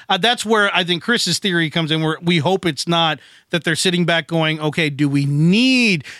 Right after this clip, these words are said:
how many, like, we say there's more games coming soon." Okay, that could mean we add a game, or it could mean we add five because it's not selling well or something like that.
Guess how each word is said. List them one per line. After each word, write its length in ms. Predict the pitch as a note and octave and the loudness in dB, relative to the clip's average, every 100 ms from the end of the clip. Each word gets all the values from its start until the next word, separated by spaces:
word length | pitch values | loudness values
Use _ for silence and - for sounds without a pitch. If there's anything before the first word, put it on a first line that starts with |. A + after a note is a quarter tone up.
| - | -6
how 140 | C#4 | -4
many, 280 | E4 D4 A#3+ | 0 0 0
like, 220 | F3+ F3 _ _ _ _ | -2 -4 _ _ _ _
we 140 | G3 | -2
say 180 | F3+ C4+ | 0 0
there's 160 | C4 G3 | 2 2
more 180 | A3 | 2
games 280 | G3 F#3+ F3+ | 2 0 0
coming 180 | G3 F3+ | 0 0
soon." 220 | F3 C#3 | 0 -2
Okay, 200 | B2+ E3+ | -2 -2
that 140 | D#3+ F3+ | -2 -2
could 140 | F#3+ | 0
mean 140 | F3 D#3+ | 2 0
we 100 | D#3+ | 0
add 180 | D#3 | -2
a 60 | D3+ | -2
game, 380 | C3 D#3+ E3+ F3 | -2 0 0 0
or 120 | D#3+ | -2
it 40 | |
could 140 | D#3 E3 | -2 -2
mean 120 | E3+ | 0
we 140 | F3 | 0
add 160 | F#3 E3+ | 0 -2
five 320 | - G#3+ G#3+ | -2 -2 -2
because 200 | F3+ D3+ | -4 -6
it's 100 | C3+ | -4
not 160 | D#3 C#3 | -6 -4
selling 360 | - E3+ C3+ G2+ | -4 -2 -4 -6
well 360 | F#2+ F2 E2 _ _ _ - | -6 -6 -8 _ _ _ -4
or 80 | D3 | -2
something 320 | F3+ E3 D3 | 0 0 -2
like 240 | C#3+ C3 | -2 -2
that. 280 | A#2 C3 A2 | -2 -2 -4